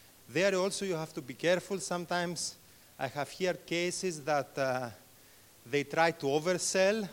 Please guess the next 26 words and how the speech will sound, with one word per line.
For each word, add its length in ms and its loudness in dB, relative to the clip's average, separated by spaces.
or 100 -4
to 140 -10
overprice. 960 -2
They 240 -2
missed 400 -4
the 100 -6
chance, 480 -2
then 140 -6
they 140 -2
couldn't 400 -8
find 480 -4
investment, 760 0
and 220 -4
the 60 -6
startup 600 -2
collapsed 800 0
or 480 0
struggled, 640 2
still 320 -4
struggling. 560 -6
So 420 -2
if 180 -2
they 120 2
give 260 -8
you 100 -6
money, 540 -2